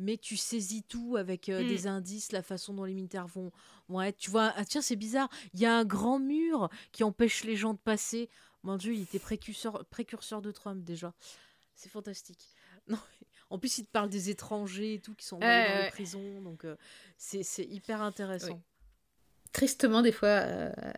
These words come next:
Speaker 2: encore accurate. <laughs> Euh, faut aussi savoir
Speaker 1: Mm.
Speaker 2: qu'à l'origine, il y avait une scène de braquage,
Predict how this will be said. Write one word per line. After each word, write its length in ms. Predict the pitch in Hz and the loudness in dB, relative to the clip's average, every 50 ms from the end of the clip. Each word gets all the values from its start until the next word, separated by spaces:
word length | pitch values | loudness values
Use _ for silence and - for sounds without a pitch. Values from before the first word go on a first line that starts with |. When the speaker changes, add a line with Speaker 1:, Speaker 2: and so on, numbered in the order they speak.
| - _ - | -12 _ -10
Speaker 2:
encore 260 | 175 175 - - 190 | -8 -6 -2 0 2
accurate. 560 | 180 180 180 - 175 156 180 247 - - - - | 2 2 0 0 0 0 0 0 -2 -4 0 4
<laughs> 1400 | 214 208 185 - - - 233 220 - - 226 220 - 240 - 254 - - - - - - - 277 254 262 226 - 220 | 6 8 10 10 10 10 8 8 8 6 4 6 4 0 -2 -2 -6 -6 -6 -6 -6 -6 -4 -4 -4 -6 -4 0 2
Euh, 640 | 226 226 233 233 233 233 233 233 226 233 226 233 233 | 4 6 6 6 4 4 4 4 2 2 2 0 -2
faut 200 | - - - 262 | -2 -4 -4 -4
aussi 180 | 294 - 453 508 | 0 0 0 0
savoir 380 | - 381 330 269 247 247 262 196 | 2 2 2 2 2 2 0 0
Speaker 1:
Mm. 20 | |
Speaker 2:
qu'à 120 | 190 254 226 | 0 -2 0
l'origine, 500 | 226 233 254 254 220 240 311 311 294 254 | 0 2 2 2 2 2 2 2 2 0
il 20 | |
y 40 | 208 | 0
avait 200 | 196 190 226 233 | 0 0 0 -2
une 120 | 220 214 | -2 -2
scène 380 | 214 - - 294 285 294 277 214 | -6 -4 -4 -4 -2 -2 -4 -2
de 180 | 196 214 202 196 | -2 0 -2 0
braquage, 680 | 185 233 226 254 294 - 254 208 202 220 240 - - | -2 0 0 0 0 2 0 2 2 2 0 -2 -8